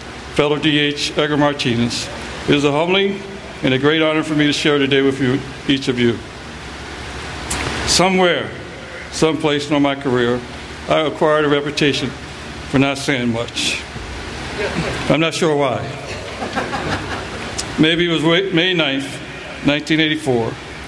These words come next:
when my home run ended our twenty-five inning game to beat the Milwaukee Brewers. When a writer approached me post-game at my locker, one asked, "Harold, it appeared you got all of that one."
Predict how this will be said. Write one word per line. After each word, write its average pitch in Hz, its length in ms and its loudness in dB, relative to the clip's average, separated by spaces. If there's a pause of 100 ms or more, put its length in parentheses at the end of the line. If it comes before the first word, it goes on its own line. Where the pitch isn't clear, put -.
when 135 100 6
my 151 160 6
home 165 220 2
run 165 200 4
ended 160 460 2
our 139 160 4
twenty-five 175 520 2
inning 165 160 4
game 135 340 2 (320)
to - 60 0
beat 131 200 2
the 135 60 2
Milwaukee 131 420 4
Brewers. 117 560 2 (920)
When 147 140 2
a 147 60 4
writer 175 320 4
approached 196 340 2
me 185 100 4
post-game 175 520 2
at 170 100 0
my 165 100 4
locker, 127 440 0 (520)
one 156 220 4
asked, 156 220 2
"Harold, 143 440 2 (520)
it 131 80 6
appeared 165 320 4
you 156 60 4
got 156 180 2
all 147 160 4
of 151 80 2
that 139 200 2
one." 113 200 -4